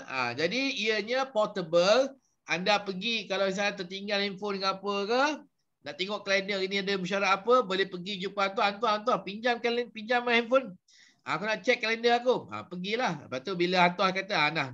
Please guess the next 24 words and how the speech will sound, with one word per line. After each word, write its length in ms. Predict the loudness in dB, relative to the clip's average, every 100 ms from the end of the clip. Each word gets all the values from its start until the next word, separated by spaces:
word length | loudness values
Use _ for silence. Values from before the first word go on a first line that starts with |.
| -10
ambil 240 | -8 -2 -2
handphone." 320 | 0 0 0 -4 _ _
Ha, 160 | -12 -8
kita 320 | -8 -2 -2 0
pun 240 | -2 0
boleh 240 | 0 0 0
masukkan 560 | -2 -2 -4 -4 -4
password 340 | -2 -4 -4 -6
kita, 300 | -8 -6 -6
iaitu 500 | -6 -6 -4 -4 -4 -12 -20 _
gunakan 420 | -10 -6 -4 -2 -2
login 540 | -2 -2 -4 -4 -8
Gmail 480 | -8 -6 -2 -2 -2
kita 320 | -4 -4 -4
dan 100 | -2 -2
password 320 | -4 -4 -4
kita, 320 | 2 2 0 -8 _ _
dan 320 | 0 0 0 -4 _
kita 320 | -6 0 0
boleh 400 | 2 0 0 -2
melihat 560 | -4 -6 -4 -2 0 0 -2
apakah 400 | -6 -6 -6 -4
jadual 380 | -2 -2 -2 -4
kita. 400 | -6 -6 -6